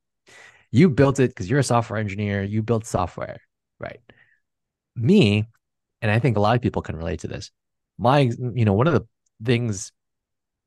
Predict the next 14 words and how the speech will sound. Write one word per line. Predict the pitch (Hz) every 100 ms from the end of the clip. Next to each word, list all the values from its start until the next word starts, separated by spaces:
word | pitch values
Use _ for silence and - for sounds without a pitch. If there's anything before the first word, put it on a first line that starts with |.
| _ _
one | - 143
of |
the | 143
digital | 123 113 107
products | - 92 90 -
that | 85
I | 92
take | 87 98 98
the | -
most | 90 -
pride | 85 82 82 80 - _ _ -
in | 113 101 92 _ _
<clears throat> | _ _ -
was | 92 90 85 82 87 -